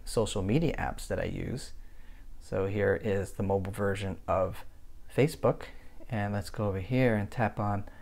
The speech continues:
uh, here I have a bookmark for the mobile version of Instagram, and I got Instagram going and Facebook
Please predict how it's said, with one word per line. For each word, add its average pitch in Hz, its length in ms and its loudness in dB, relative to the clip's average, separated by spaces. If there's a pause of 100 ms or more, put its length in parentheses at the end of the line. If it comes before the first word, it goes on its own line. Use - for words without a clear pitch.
(240)
uh, 113 60 -6
here 104 260 0
I 101 60 0
have 95 100 0
a 85 60 0
bookmark 101 680 0
for 101 440 4
the 110 60 0
mobile 107 280 8
version 107 580 6
of 104 120 4
Instagram, 117 600 6 (1600)
and 104 160 0
I 92 140 -2
got 95 260 -4 (760)
Instagram 110 580 2
going 113 340 0 (380)
and 101 160 -6
Facebook - 540 -2